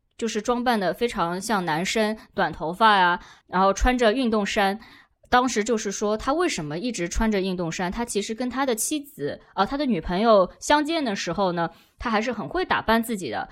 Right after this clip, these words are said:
就是会像那种穿一些比较，呃，时髦的西装呀什么，但是他后来现在都只穿运动衫，而且从来不照镜子看自己。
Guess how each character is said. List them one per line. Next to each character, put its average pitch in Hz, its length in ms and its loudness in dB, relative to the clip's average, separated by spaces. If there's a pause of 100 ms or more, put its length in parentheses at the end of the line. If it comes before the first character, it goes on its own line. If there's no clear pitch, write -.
(180)
就 262 100 -2
是 233 320 2 (200)
会 311 160 0
像 294 240 2
那 269 120 0
种 165 320 -2 (220)
穿 262 260 4
一 240 60 0
些 226 320 0
比 208 160 -8
较， 202 280 6 (200)
呃， 139 380 -2 (300)
时 - 360 0
髦 175 300 2
的 208 460 4
西 - 260 -4
装 233 260 4
呀 190 200 4
什 165 160 -6
么， 139 100 -10
但 247 180 0
是 240 140 -2
他 254 180 0
后 277 140 0
来 185 160 2
现 254 160 -2
在 240 60 2
都 226 120 0
只 220 200 -8
穿 214 320 -2
运 226 160 -2
动 185 160 -4
衫， 180 180 0
而 180 140 0
且 156 260 -6 (180)
从 - 200 2
来 233 120 6
不 226 140 -4
照 226 180 2
镜 226 240 0
子 - 100 -10
看 269 260 -2
自 196 140 -6
己。 - 220 -14